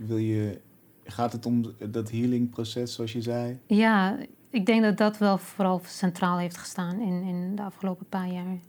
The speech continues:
Speaker 2: En, eh, ja, ook transformatie. Of, of, eh,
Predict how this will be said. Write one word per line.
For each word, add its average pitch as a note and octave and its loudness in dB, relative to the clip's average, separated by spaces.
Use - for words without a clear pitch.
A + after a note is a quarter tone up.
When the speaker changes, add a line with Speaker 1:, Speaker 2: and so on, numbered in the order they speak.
Speaker 2:
En, F#3 -4
eh, F#3 -2
ja, G#3+ 6
ook G#3+ 0
transformatie. G3 2
Of, F#3+ -6
of, F3+ -8
eh, F#3 0